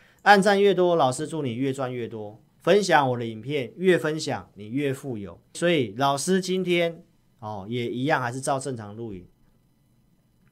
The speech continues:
OK，所以请大家，哦，如果你想要跟上我们操作的，也欢迎你可以直接购买简讯会员。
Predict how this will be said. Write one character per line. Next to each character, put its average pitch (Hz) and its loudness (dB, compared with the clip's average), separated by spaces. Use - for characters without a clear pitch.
OK， 147 4
所 - 2
以 175 8
请 139 -2
大 151 4
家， 143 -2
哦， 113 -12
如 147 0
果 139 -2
你 120 -4
想 117 -8
要 139 -2
跟 147 -6
上 147 -2
我 - -2
们 113 -8
操 139 -4
作 139 -4
的， 107 -8
也 120 -6
欢 147 2
迎 - -2
你 123 -4
可 139 -4
以 131 -2
直 - -12
接 131 -8
购 147 -2
买 110 -2
简 101 -12
讯 127 -12
会 123 -8
员。 90 -12